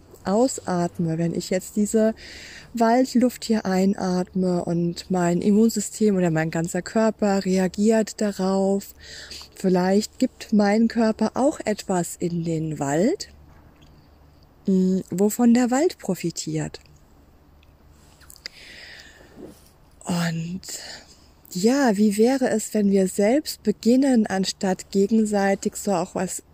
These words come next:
so ge-, auf der gesellschaftlichen Ebene voneinander haben zu wollen,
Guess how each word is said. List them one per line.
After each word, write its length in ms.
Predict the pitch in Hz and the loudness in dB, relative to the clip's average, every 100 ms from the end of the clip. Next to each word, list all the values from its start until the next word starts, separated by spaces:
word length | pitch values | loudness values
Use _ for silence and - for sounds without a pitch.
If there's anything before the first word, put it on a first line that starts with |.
| - | -12
so 220 | 180 175 - - | -4 -2 -2 -2
ge-, 120 | 190 | -2
auf 160 | 190 185 | 0 0
der 120 | 180 | 0
gesellschaftlichen 1000 | 165 165 175 233 330 269 - 185 180 170 | 2 2 2 2 2 -2 -2 -4 -2 -4
Ebene 540 | - 175 170 170 165 156 - - - - | 0 2 2 -2 -4 -6 -10 -16 -16 -6
voneinander 840 | - 185 180 175 165 170 165 160 160 | 2 2 4 2 2 0 0 -2 -2
haben 420 | 160 175 233 254 | -2 0 2 0
zu 240 | - 233 | -2 -2
wollen, 500 | 214 220 240 262 277 | 0 2 2 2 0